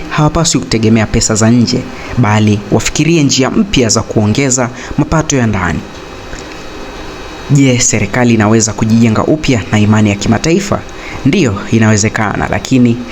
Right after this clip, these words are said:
inahitaji utulivu wa kisiasa, mazungumzo ya kitaifa yatakayojenga amani, uwajibikaji na uwazi katika matumizi ya rasilimali, kudumisha maadili ya kidemokrasia, kuimarisha mfumo wa uchaguzi na haki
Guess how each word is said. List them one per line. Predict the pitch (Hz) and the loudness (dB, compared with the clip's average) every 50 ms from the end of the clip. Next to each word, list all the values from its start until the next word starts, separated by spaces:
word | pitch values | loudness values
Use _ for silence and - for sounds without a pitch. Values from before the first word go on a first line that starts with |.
| - - - - | -12 -10 -4 -2
inahitaji | 143 135 139 135 - 151 143 127 120 | 0 0 0 0 0 0 2 2 2
utulivu | 113 101 - 117 110 107 110 101 98 104 | 2 2 2 2 2 2 2 2 2 0
wa | 101 | 0
kisiasa, | 98 101 - - - 131 127 123 123 - 123 117 117 - - - - - - - | 0 0 -2 0 0 0 0 0 0 0 -2 -4 -4 -6 -10 -10 -10 -6 -4 -2
mazungumzo | 127 135 135 139 139 135 139 143 147 139 123 120 | 0 0 2 2 0 2 2 2 2 2 2 0
ya | 110 | 0
kitaifa | 104 - - - 113 123 127 123 - 120 | -2 -2 -2 0 2 2 2 0 0 0
yatakayojenga | 113 107 - 104 101 107 107 107 110 127 131 123 120 117 - | 0 0 -2 0 2 2 2 4 4 2 2 2 2 0 0
amani, | 113 113 127 143 143 139 139 139 135 135 - - - - - | 2 2 2 4 2 2 2 0 0 -2 -6 -12 -8 -2 2
uwajibikaji | - 139 143 151 131 135 139 131 - - 156 147 131 120 117 | 2 2 4 4 2 2 2 2 2 0 2 2 4 4 4
na | 110 107 | 4 4
uwazi | 104 107 113 113 110 104 - | 4 4 4 4 2 0 0
katika | - 110 - - - 113 | -2 -2 -4 -2 -2 0
matumizi | 104 101 101 - 117 131 151 147 131 - 123 120 123 123 | 0 0 0 2 2 4 4 2 2 2 0 -2 0 0
ya | 110 104 | 0 2
rasilimali, | 104 107 98 - - 107 107 117 131 139 135 127 123 123 127 123 - - - - - - | 2 2 0 0 0 0 2 2 2 2 2 2 0 -2 -2 -4 -8 -10 -12 -8 -4 0
kudumisha | 147 151 147 151 170 175 170 - - 113 | 2 4 4 4 4 2 2 2 2 2
maadili | 113 107 104 110 120 123 127 123 120 120 - - - | 2 2 2 2 2 4 4 4 4 2 2 0 0
ya | 110 | 0
kidemokrasia, | 104 - 120 113 101 104 104 101 - 107 98 - - 175 175 160 143 151 - - - - - - - - | 0 0 -2 0 0 0 0 0 -2 -2 0 0 2 2 2 2 0 -2 -8 -12 -14 -14 -14 -10 -4 -2
kuimarisha | - 151 147 156 156 160 160 - - 143 131 | 0 2 2 2 2 2 0 0 0 0 0
mfumo | 123 123 - - 143 131 127 123 117 120 123 | 0 0 0 0 2 2 2 2 2 0 0
wa | - 120 | 0 0
uchaguzi | 113 110 - 117 110 117 117 117 113 110 110 104 117 113 | 0 0 0 0 2 2 2 2 2 2 0 0 2 2
na | 107 | 2
haki | 101 107 110 110 - - - 107 | 2 0 0 -2 -2 -2 -2 -2